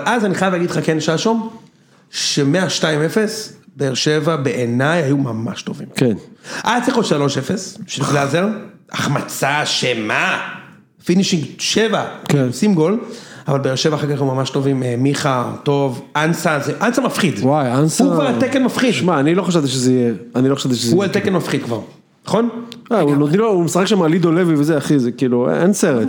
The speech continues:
Speaker 2: אתה יודע, הוא
Speaker 1: כל
Speaker 2: לא יכול
Speaker 1: הליגה צריכים לידו לוי, כן? כולם
Speaker 2: לא,
Speaker 1: לידו לוי.
Speaker 2: לא, ברמה, לא, ברמה של כאילו מהיר מול, אין מצב, כאילו.
Speaker 1: אבל הוא לקח אותו באחד על אחד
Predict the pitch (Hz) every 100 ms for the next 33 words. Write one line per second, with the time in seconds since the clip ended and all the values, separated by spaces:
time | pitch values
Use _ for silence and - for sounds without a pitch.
0 | - 139 151 135 131 175 226 180 214 180
1 | 165 151 147 139 131 127 160 214 165 147
2 | 160 254 311 202 156 185 165 139 226 190
3 | 170 180 202 196 208 170 175 190 185 190
4 | 175 160 165 185 180 180 170 147 208 214
5 | 220 226 220 170 120 127 107 143 135 120
6 | 151 170 165 139 131 147 143 160